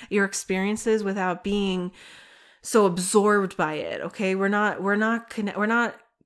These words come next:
attached, okay? We have connections to things, but we also have the ability to let go and disattached. The Leo is symbolized by the lion, which is strong and confident, roaring freely as he displays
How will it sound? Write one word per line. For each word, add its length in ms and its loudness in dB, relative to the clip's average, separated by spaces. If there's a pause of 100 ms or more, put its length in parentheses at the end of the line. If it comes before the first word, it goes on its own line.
(440)
attached, 560 -4
okay? 340 -4
We 180 -2
have 180 -2
connections 540 -2
to 100 -8
things, 280 -4
but 120 -4
we 160 -2
also 300 -4
have 200 -4
the 100 -2
ability 420 -2
to 220 -6
let 220 -4
go 220 0
and 120 -4
disattached. 840 -10 (840)
The 80 -2
Leo 280 6
is 100 -2
symbolized 520 0
by 120 0
the 120 -6
lion, 580 -4
which 200 -8
is 100 -6
strong 460 0
and 120 -2
confident, 640 -8
roaring 500 2
freely 560 -4
as 140 -8
he 120 -2
displays 880 -2